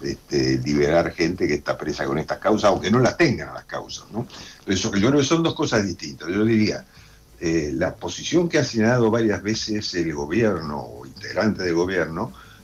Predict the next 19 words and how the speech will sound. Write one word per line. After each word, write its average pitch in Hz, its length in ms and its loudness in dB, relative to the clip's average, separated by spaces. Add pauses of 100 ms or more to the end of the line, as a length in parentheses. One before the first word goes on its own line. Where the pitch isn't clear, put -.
ha 85 100 -2
sido, 107 720 2
eh, 78 320 -4 (120)
la 71 520 -4 (160)
injusticia - 1040 -2 (520)
de 101 220 -2 (140)
que 92 340 -2
haya 85 240 -2
gente 107 360 4
detenida 85 580 2
sin 98 240 0
proceso 82 440 -4
y 80 40 -4
sin - 180 -8
sentencia. - 680 -10 (600)
Por - 160 -2
el 85 60 6
otro 110 180 6
lado, 131 400 4